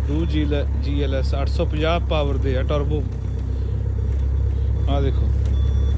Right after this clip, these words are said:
ਏਦਾਂ ਘੈਂਟ, ਪੂਰੇ ਸਿਰੇ ਸਕਰੀਨ ਪ੍ਰੋਪਰ ਐਨ ਵਧੀਆ। ਯੋ ਆ ਫਿਊਲ ਟੈਂਕ ਆ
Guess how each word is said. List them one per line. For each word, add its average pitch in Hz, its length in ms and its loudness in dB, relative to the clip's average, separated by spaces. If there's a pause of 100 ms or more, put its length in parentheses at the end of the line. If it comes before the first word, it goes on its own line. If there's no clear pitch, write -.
(560)
ਏਦਾਂ 120 240 2 (4000)
ਘੈਂਟ, 139 340 0
ਪੂਰੇ 175 280 2
ਸਿਰੇ 165 360 0
ਸਕਰੀਨ 160 480 -2
ਪ੍ਰੋਪਰ 156 500 0
ਐਨ 180 240 0
ਵਧੀਆ। 160 400 -2 (1500)
ਯੋ 156 260 0 (2500)
ਆ 151 100 0
ਫਿਊਲ 170 340 0
ਟੈਂਕ 196 340 -2
ਆ 180 140 2